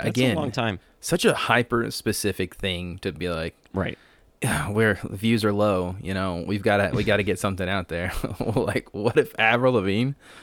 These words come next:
Speaker 2: died eight years ago and she's been, like,
Speaker 1: <laughs>
Speaker 2: replaced, even though
Speaker 1: By some girl named Melissa. <laughs>
Speaker 2: Yeah, she's, she's past her prime in her career, but, you know,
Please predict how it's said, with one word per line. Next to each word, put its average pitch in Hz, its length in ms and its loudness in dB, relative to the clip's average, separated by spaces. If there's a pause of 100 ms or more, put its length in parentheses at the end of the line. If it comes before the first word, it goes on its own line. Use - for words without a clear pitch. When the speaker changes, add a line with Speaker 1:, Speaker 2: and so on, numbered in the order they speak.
(220)
Speaker 2:
died 110 380 4
eight 101 160 2
years 92 300 -4
ago - 420 -10 (140)
and 107 100 -2
she's 101 180 0
been, 104 200 2
like, 101 280 0
Speaker 1:
<laughs> 104 120 -2
Speaker 2:
replaced, 104 500 -2
even 120 200 2
though 110 420 4 (180)
Speaker 1:
By 95 220 -2
some 98 340 -2 (120)
girl 95 260 4
named 92 240 0
Melissa. 90 520 -4
<laughs> - 60 -20
Speaker 2:
Yeah, - 240 0 (160)
she's, - 300 -8 (280)
she's 131 140 -4
past 143 340 4
her 131 100 4
prime 120 340 2
in 113 100 0
her 110 140 0
career, 104 500 2
but, 101 240 0
you 117 140 0
know, 120 580 2